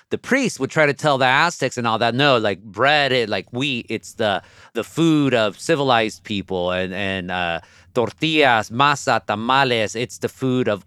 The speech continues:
uncivilized people." But what's interesting about the conquest versus, say, the English, you know, you, you have two genocidal co-, colonizers with the Spaniards and the English. But the English just eradicated everyone.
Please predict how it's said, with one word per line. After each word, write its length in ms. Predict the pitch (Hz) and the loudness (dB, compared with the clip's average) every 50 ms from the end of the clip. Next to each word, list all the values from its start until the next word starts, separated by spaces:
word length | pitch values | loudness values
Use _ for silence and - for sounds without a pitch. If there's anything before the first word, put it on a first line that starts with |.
| _ - | _ -4
uncivilized 920 | 139 139 151 147 - - 131 98 101 104 98 90 90 90 85 - - - | -4 -4 -4 -6 -6 -6 -4 -2 -2 0 0 0 0 -2 -4 -10 -14 -12
people." 520 | - 98 92 82 - - 87 90 87 - - - _ _ _ _ _ _ _ _ _ _ _ - | -10 -10 -10 -10 -8 -8 -6 -6 -6 -6 -8 -14 _ _ _ _ _ _ _ _ _ _ _ -2
But 200 | - 202 196 190 | 0 2 2 2
what's 240 | 175 185 208 190 - | 2 0 0 0 0
interesting 360 | 269 - 269 254 - 254 202 | -4 -6 -6 -6 -6 -6 -2
about 240 | 190 170 160 156 - | 2 2 2 2 2
the 120 | 156 135 | -2 -2
conquest 640 | - - 135 135 139 147 135 - 143 135 127 - - | -2 0 0 0 0 0 -2 -2 0 0 0 0 -2
versus, 320 | - 120 120 - 117 107 | -4 -6 -6 -6 -8 -12
say, 300 | - - 123 117 113 113 | -8 -4 -2 -2 0 -2
the 200 | 107 98 110 - - | -2 -2 -4 -6 -6
English, 760 | - 135 127 127 120 107 101 95 82 80 80 - - - - _ _ | -6 -4 -4 -4 -4 -4 -2 -2 -4 -4 -6 -8 -12 -14 -16 _ _
you 60 | 170 143 | -2 0
know, 60 | 135 | 0
you, 200 | 151 165 185 190 | 2 4 2 2
you 160 | 170 190 196 | 4 2 2
have 120 | 190 165 | 2 2
two 220 | - - 208 196 170 | 0 -2 -4 -4 -2
genocidal 920 | 139 170 165 156 156 - - 156 139 139 139 139 135 131 127 131 - - | 2 2 2 2 0 -2 0 0 2 2 2 2 2 2 0 0 -2 -4
co-, 220 | - 139 139 - | -4 -6 -6 -4
colonizers 760 | - - 135 135 135 127 107 98 87 82 82 78 85 87 - | -2 0 2 2 2 2 0 -2 -4 -6 -6 -8 -8 -8 -8
with 120 | - 92 - | -8 -10 -10
the 80 | 101 | -10
Spaniards 520 | - - - 123 117 120 120 117 110 110 92 | -12 -8 -4 -4 -4 -2 -2 -4 -4 -4 -4
and 140 | 101 92 90 | -6 -6 -6
the 160 | 90 95 107 | -6 -6 -6
English. 440 | 110 104 82 78 62 57 - - - _ - - - - - _ | -8 -8 -8 -10 -10 -12 -14 -20 -20 _ -20 -20 -20 -20 -10 _
But 100 | - 123 | -2 2
the 80 | 135 156 | 2 2
English 260 | 190 233 269 262 - | 4 4 4 2 2
just 160 | 202 180 - | 2 -2 -2
eradicated 760 | 139 107 120 113 127 139 135 - - 104 90 82 85 78 - _ _ - | 0 2 2 4 4 2 2 0 -2 -4 -4 -4 -6 -10 -12 _ _ -2
everyone. 400 | 127 120 110 95 71 65 73 | -2 -2 -2 -2 -6 -8 -12